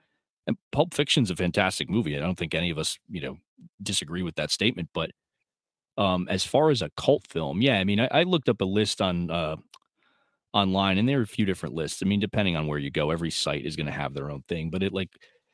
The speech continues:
that list was interesting because it was user generated, and I, I just, I saw a lot of movies on there that were pretty much in line with Pulp Fiction in terms of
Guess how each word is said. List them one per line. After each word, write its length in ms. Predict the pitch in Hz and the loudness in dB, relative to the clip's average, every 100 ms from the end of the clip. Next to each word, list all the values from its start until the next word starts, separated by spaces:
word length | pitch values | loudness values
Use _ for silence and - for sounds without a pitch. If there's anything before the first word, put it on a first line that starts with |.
| _ _ - | _ _ 4
that 180 | 120 | 4
list 220 | 165 143 135 | 4 2 2
was 140 | 110 | 2
interesting 420 | 110 110 98 98 | 2 2 2 2
because 280 | 92 92 95 | 2 0 0
it 80 | 87 | 0
was 160 | 90 | -2
user 400 | 87 92 104 95 | 0 2 2 0
generated, 600 | 82 90 92 92 78 73 | 0 0 2 2 0 0
and 180 | 78 78 | 0 0
I, 120 | 92 101 | 0 0
I 60 | 101 | 0
just, 260 | 104 - 107 | 0 0 0
I 40 | |
saw 280 | - 143 143 | 2 4 4
a 20 | |
lot 180 | 120 107 | 4 2
of 60 | |
movies 600 | 95 104 110 101 92 - - _ 90 | 2 0 0 0 0 -4 -6 _ 0
on 260 | 92 110 | 2 2
there 380 | 98 82 80 - - _ - | 2 0 -4 -6 -12 _ 0
that 120 | 87 | 0
were 160 | 90 - _ _ - | 0 -4 _ _ -4
pretty 200 | 131 139 | 0 2
much 240 | 113 - | 2 0
in 180 | 120 104 | 0 0
line 380 | 92 87 101 104 | 0 0 0 0
with 180 | 87 - | -2 -2
Pulp 220 | 92 90 | -2 -2
Fiction 360 | 92 98 104 80 | -4 -2 -2 -2
in 100 | 80 | -4
terms 420 | - 101 101 92 | -2 0 0 -2
of 160 | 82 | -6